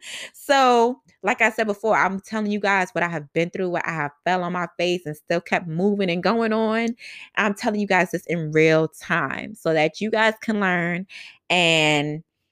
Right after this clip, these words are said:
grow from, just like me. So again, guys, make sure you guys follow Liquid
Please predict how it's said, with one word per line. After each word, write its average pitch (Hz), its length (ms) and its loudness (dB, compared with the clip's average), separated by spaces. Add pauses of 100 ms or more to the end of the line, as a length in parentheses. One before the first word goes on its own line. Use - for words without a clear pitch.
(1040)
grow 160 300 6
from, 127 500 -8
just 151 260 -4
like 151 200 -6
me. 147 400 -10 (600)
So 202 240 4
again, 196 340 4
guys, 85 480 0
make 202 220 0
sure 302 120 -8
you 277 100 -4
guys 247 280 2
follow 214 400 2
Liquid 196 360 0